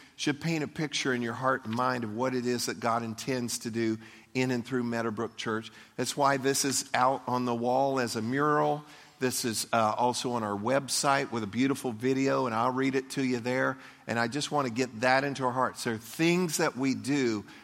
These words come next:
but the vision is what we can see. It's what God is wanting to accomplish,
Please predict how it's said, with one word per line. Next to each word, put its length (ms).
but 180
the 80
vision 400
is 120
what 260
we 100
can 240
see. 360
It's 160
what 180
God 240
is 140
wanting 300
to 100
accomplish, 640